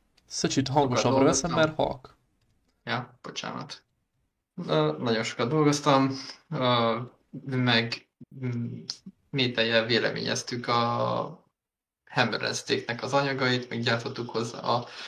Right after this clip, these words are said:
Speaker 2: a magyarosítást. Mm. Ja. Meg most éppen munkahelyet váltok. Ismét.
Speaker 1: Hm.
Speaker 2: Ilyen izgalmakkal tölt ez az elmúlt
Speaker 1: Azt a
Speaker 2: hónap.
Speaker 1: És,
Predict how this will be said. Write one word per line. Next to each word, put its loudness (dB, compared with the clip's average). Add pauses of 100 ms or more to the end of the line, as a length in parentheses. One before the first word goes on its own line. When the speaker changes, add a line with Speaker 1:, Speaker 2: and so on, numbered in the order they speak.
(180)
Speaker 2:
a -8
magyarosítást. 4 (640)
Mm. -2 (1300)
Ja. -6 (1160)
Meg -4
most -4
éppen 0
munkahelyet -2
váltok. -6 (720)
Ismét. -4 (960)
Speaker 1:
Hm. 0 (640)
Speaker 2:
Ilyen 0
izgalmakkal -2
tölt -6
ez -4
az -8
elmúlt -8 (200)
Speaker 1:
Azt 0
a -6
Speaker 2:
hónap. -8 (1120)
Speaker 1:
És, 4